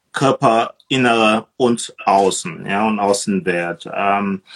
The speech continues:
das heißt, wenn man schon so sagt, kann man innere Fisteln von äußere Fisteln trennen. Die innere Fisteln sind zwisch-, zum Beispiel, äh,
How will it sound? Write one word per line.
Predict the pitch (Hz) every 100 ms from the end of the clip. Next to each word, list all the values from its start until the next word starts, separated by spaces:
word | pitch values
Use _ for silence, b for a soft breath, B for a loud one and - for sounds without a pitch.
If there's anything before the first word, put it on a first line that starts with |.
| B B B
das | - 113 127
heißt, | 127 139
wenn | 143
man | 131 123
schon | 143 120
so | 127
sagt, | 117 123
kann | - 120
man | 117 117
innere | 139 139 135 131
Fisteln | 131 143 120 - 131 123
von | 117 101 110
äußere | - 127 135 143 139
Fisteln | - 123 - - 107 98 95
trennen. | - 95 104 123 190 233 B B B B B -
Die | 123
innere | 135 135 127 131
Fisteln | - 139 143 127
sind | 127 120
zwisch-, | - 123 131 -
zum | 135 120 123
Beispiel, | 113 113 123 107
äh, | - 120 113 110